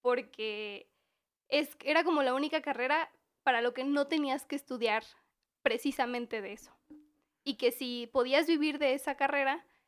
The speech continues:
era porque eras un chingón. ¿Sabes? O sea, <laughs> pues sí.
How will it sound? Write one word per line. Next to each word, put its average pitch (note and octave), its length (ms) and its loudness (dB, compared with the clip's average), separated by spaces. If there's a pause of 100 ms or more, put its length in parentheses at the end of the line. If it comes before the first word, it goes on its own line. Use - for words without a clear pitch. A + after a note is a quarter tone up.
(120)
era A#3+ 160 2
porque B3+ 200 -8
eras G3+ 220 -10
un A3 200 -12
chingón. F4+ 440 -6 (1040)
¿Sabes? C#4+ 280 4
O C#4+ 60 -6
sea, A3+ 300 -2
<laughs> D#4 600 0 (320)
pues D4 100 -8
sí. E4 200 -4